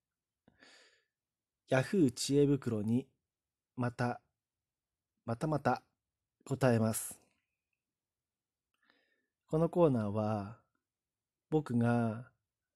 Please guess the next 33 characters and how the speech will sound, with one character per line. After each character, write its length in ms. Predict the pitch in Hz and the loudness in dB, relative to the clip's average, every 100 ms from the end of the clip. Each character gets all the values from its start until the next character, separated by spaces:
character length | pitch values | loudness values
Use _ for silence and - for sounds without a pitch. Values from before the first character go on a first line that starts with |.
| _ | _
事 200 | 127 127 | -2 2
前 160 | 143 | 2
に 480 | 139 143 143 147 147 143 - _ _ _ _ - | 2 2 2 0 -2 -8 -20 _ _ _ _ -4
選 220 | 139 135 | 0 2
ん 100 | 117 | 0
だ 440 | 113 101 - - _ _ _ _ _ - | -2 -6 -12 -20 _ _ _ _ _ -6
Yahoo 360 | 135 - 147 | -4 0 -2
知 180 | 123 - | -2 -4
恵 60 | 135 | -2
袋 400 | 135 131 123 113 | -4 -4 -4 -2
に 200 | 123 131 | -2 0
寄 140 | 120 | -2
せ 160 | 113 123 | -2 -4
ら 100 | 120 | -4
れ 120 | 120 | -4
た 140 | 123 | -4
ご 140 | 117 123 | -2 -4
質 280 | - - 123 | -4 -6 -4
問 320 | 113 110 - _ - - - _ _ | -4 -4 -10 _ -20 -20 -20 _ _
を 280 | 143 151 156 - | 0 2 2 -2
お 60 | 135 | -2
読 140 | 123 | 0
み 140 | 120 117 | 0 -4
し 140 | - | -6
て、 340 | - 139 127 - _ _ _ _ _ _ _ _ _ | -4 -2 -2 -8 _ _ _ _ _ _ _ _ _
そ 180 | - 147 | -6 -2
れ 80 | |
に 320 | 143 139 143 143 _ _ _ _ _ _ _ _ _ _ _ _ _ | 0 0 -2 -4 _ _ _ _ _ _ _ _ _ _ _ _ _
対 220 | - 135 | -2 -2
し 100 | 113 | -2
て 100 | - | -6
僕 280 | 110 123 127 | -4 -4 -2
が 260 | 110 104 | -4 -4